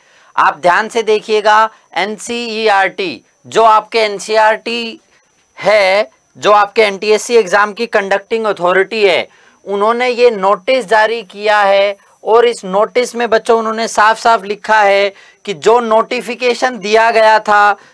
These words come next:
जो नोटिफिकेशन दिया गया था आपके एनटीएससी एग्जाम के बारे में, जो नोटिफिकेशन दिया गया था दो दिसंबर को, उसको एडमिनिस्ट्रेटिव कारणों की वजह से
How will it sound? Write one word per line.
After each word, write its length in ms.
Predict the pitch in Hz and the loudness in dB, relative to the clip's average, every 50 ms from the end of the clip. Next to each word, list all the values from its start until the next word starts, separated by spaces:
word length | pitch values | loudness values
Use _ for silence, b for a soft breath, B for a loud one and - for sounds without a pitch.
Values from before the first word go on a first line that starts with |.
| b b | b b
जो 180 | 131 131 196 220 | -2 2 2 2
नोटिफिकेशन 880 | 220 202 202 208 - 240 233 - 240 240 - 247 240 233 - 254 247 240 | 2 2 0 0 0 0 -2 -2 -4 -4 0 0 0 0 0 -2 -4 -4
दिया 280 | 214 220 220 226 220 220 | -2 0 2 2 2 2
गया 220 | 214 220 214 214 | 2 2 0 0
था 140 | 214 - 214 | 2 2 2
आपके 220 | 214 214 - 220 | 0 0 0 -2
एनटीएससी 580 | 208 202 196 185 196 202 214 202 196 - 226 214 | -4 -4 -4 -8 -8 -4 -4 -4 -4 -4 -4 -4
एग्जाम 420 | 202 175 156 156 185 185 190 185 | -4 -2 -2 0 2 2 0 0
के 160 | 170 202 196 | -2 -4 -2
बारे 340 | 180 175 175 175 175 185 185 | 0 2 2 2 2 0 -4
में, 300 | 185 185 185 180 185 175 175 b b b b | -4 -6 -6 -6 -6 -8 -10 b b b b
जो 80 | 170 185 | -6 -2
नोटिफिकेशन 760 | 185 185 196 190 214 196 196 220 196 220 214 202 - 233 226 | 0 0 0 0 -2 -6 -6 -6 -6 -6 -6 -4 -6 -8 -6
दिया 200 | 214 214 214 208 | -2 0 0 2
गया 220 | 208 208 208 202 202 | 2 2 2 2 2
था 260 | 202 208 208 208 208 202 b b b b 135 | 2 2 2 2 2 0 b b b b -10
दो 260 | 123 - 190 214 226 | -2 2 4 4 4
दिसंबर 540 | 226 214 196 196 202 190 202 202 202 208 202 | 4 2 -2 -2 -2 -4 -2 0 0 0 0
को, 400 | 196 - 208 202 202 202 202 B B B B B B B | 0 0 2 2 2 2 0 B B B B B B B
उसको 600 | - 220 220 214 - - - 247 240 240 247 247 - - 180 | -6 -6 -6 -6 -6 -10 -4 0 0 2 2 0 0 0 0
एडमिनिस्ट्रेटिव 1160 | 196 208 214 214 233 233 233 226 240 240 240 - - - 208 226 220 214 - - - 247 247 | 0 2 2 0 -2 -4 -4 -8 -8 -8 -10 -12 -12 -6 -2 -2 -2 -2 -2 -4 -6 -6 -6
कारणों 640 | - - 226 208 202 208 208 214 214 208 220 220 226 | -4 -2 0 2 2 2 2 0 0 -2 -2 -2 -2
की 260 | 220 - 214 220 220 214 | -4 -8 -12 -12 -8 -4
वजह 420 | 175 185 185 170 185 202 202 208 | -2 -2 0 0 0 0 0 0
से 400 | 185 - - 196 190 190 196 196 | -2 -4 -4 -2 0 0 0 0